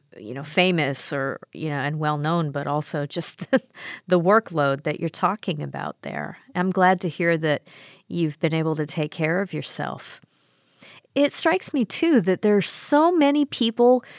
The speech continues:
who get into entertainment work when they're young, and they get caught up in the noise of celebrity and the hours and the fame.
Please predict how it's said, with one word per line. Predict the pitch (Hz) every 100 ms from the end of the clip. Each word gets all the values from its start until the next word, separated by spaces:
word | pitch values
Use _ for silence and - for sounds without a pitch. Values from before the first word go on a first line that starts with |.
| - -
who | 240 196
get | 202 196 214
into | 220 233 214
entertainment | 190 190 - 175 175 180
work | 185 180 190
when | 170
they're | 165 156
young, | 143 131 135 160 214 254 _ _ - - - -
and | 220
they | 214
get | 220 220
caught | 233 214
up | 202
in | 196
the | 185
noise | 170 170 180 -
of | 170
celebrity | - 175 170 165 165 160 160
and | 185 185
the | 180 - -
hours | 160 160 170 170 165 160 - - - - 170
and | 160 165
the |
fame. | 170 - 143 143 147